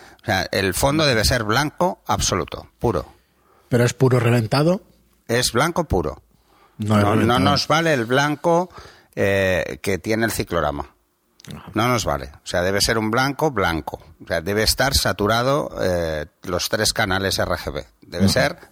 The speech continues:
Speaker 1: doscientos cincuenta y cinco cada uno.
Speaker 2: Vale, o sea que
Speaker 1: O sea,
Speaker 2: sí, ya reventado.
Speaker 1: cien por cien blanco.
Speaker 2: Ajá.
Speaker 1: Es el blanco equivalente al papel brillo.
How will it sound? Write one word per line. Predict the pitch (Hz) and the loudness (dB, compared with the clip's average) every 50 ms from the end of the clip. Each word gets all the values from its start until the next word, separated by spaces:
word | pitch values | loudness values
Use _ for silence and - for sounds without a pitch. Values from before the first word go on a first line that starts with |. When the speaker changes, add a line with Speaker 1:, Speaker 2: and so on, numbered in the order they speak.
| - | -8
Speaker 1:
doscientos | - 85 82 - - 113 110 110 110 110 - | -4 -2 -2 0 0 -2 -2 -2 -2 -2 -2
cincuenta | 117 101 95 95 87 92 | -2 -2 -2 -2 -2 -2
y | 90 | -4
cinco | 80 - 117 113 - 113 | -4 -4 -6 -6 -8 -6
cada | - - 87 85 73 | -4 -4 -2 -2 -2
uno. | 67 64 64 64 - _ _ _ - - - - - - - | -4 -6 -12 -16 -20 _ _ _ -20 -20 -20 -20 -20 -20 -14
Speaker 2:
Vale, | 87 - - - - - - - | -14 -14 -14 -14 -18 -20 -20 -20
o | - | -20
sea | - - | -18 -18
que | 69 - | -12 -4
Speaker 1:
O | |
sea, | 90 85 78 | -2 -2 -2
Speaker 2:
sí, | 69 | -2
ya | 67 | -6
reventado. | 71 73 71 71 - - 73 76 - _ _ | -8 -12 -14 -14 -14 -18 -20 -20 -20 _ _
Speaker 1:
cien | - - 123 117 107 | -6 -2 -2 -2 0
por | - - - | -2 -2 -2
cien | - 107 95 87 82 82 | 0 -2 0 -2 -2 -2
blanco. | 76 69 64 60 - - - - - - - - - | -4 -4 -4 -6 -8 -12 -14 -14 -16 -20 -20 -18 -18
Speaker 2:
Ajá. | - - - - - - - - - - - - - - - - - - - _ _ _ _ _ _ - | -18 -18 -20 -20 -20 -20 -20 -20 -20 -20 -20 -20 -20 -20 -20 -20 -20 -20 -20 _ _ _ _ _ _ -4
Speaker 1:
Es | - 123 120 - - | -2 0 2 4 4
el | 127 110 98 | 4 2 2
blanco | 92 104 120 131 139 143 - 151 | 2 2 2 2 2 2 0 0
equivalente | 151 - - 143 123 120 123 131 135 135 135 - 143 143 147 - | 0 0 0 0 2 2 2 2 0 0 -2 0 0 0 0 0
al | - - 90 92 92 - | 0 0 0 0 0 -2
papel | - 92 90 - 101 107 107 107 107 | -2 -4 -2 0 -2 0 0 0 0
brillo. | 101 101 104 107 101 80 82 67 | 0 0 0 0 0 -2 -4 -6